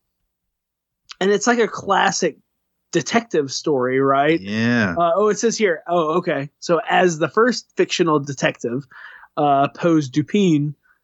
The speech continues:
Speaker 1: displays many traits which have become literary conventions in subsequent fictional detectives, including Sherlock and, uh, Hercule Poirot, Poirot. So it ha-, like, he had to, I mean, he was
Speaker 2: Yeah.
Speaker 1: working with these, with the,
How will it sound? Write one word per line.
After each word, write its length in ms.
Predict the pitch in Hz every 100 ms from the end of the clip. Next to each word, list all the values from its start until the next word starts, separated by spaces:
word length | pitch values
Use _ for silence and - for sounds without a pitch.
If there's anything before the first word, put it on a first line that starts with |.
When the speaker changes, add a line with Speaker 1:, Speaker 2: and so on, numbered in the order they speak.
| -
Speaker 1:
displays 420 | 147 - 170 147
many 240 | 196 254 214
traits 400 | - 160 151 165
which 140 | 143
have 140 | 151
become 340 | 147 151 156 156
literary 440 | 170 165 160 147
conventions 600 | 139 147 147 139 - 139
in 80 | 135
subsequent 600 | 127 170 - 165 160 127
fictional 400 | 156 - - 139
detectives, 540 | 131 131 147 - 143 131
including 440 | 135 143 147 135
Sherlock 540 | 131 160 143 139 135 147
and, 280 | 127 123 - - - - - -
uh, 320 | 139 135 123
Hercule 500 | - 160 - 156 139
Poirot, 440 | - 123 113 104 - _
Poirot. 460 | - 165 143 113 - _ - - -
So 720 | - 175 151 143 139 135 139 _ _ _ _ _ _ -
it 140 | 220
ha-, 220 | 226 320 -
like, 220 | 269 285
he 160 | - 294
had 300 | - 320 294
to, 140 | 226 208 -
I 60 | 233
mean, 160 | 233
he 140 | 202 233
was 140 | 175
Speaker 2:
Yeah. 80 | 175
Speaker 1:
working 380 | 190 190 175 160
with 200 | 147 139 -
these, 320 | 147 135 - - - _
with 220 | 170 151
the, 560 | 151 151 147 135 131